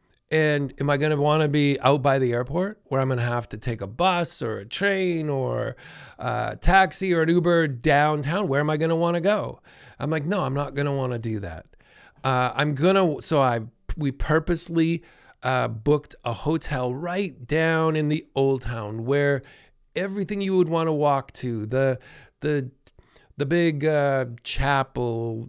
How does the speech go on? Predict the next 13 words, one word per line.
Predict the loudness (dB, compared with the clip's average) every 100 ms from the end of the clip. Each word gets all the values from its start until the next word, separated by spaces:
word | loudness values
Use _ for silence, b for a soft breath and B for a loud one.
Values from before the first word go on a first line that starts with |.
| -4
the | -4
church | -2 -2 -2 -4 -8
thing, | -4 -4 -4 -8 -10 -8
I | -8 -8
can't, | -8 -4
the | -4
cathedral, | 8 8 8 0 0 -6 -8 -14 _ -18
that's | -14
the | -6
word | -4 -4
I'm |
looking | -6 -8 -4
for, | 0 0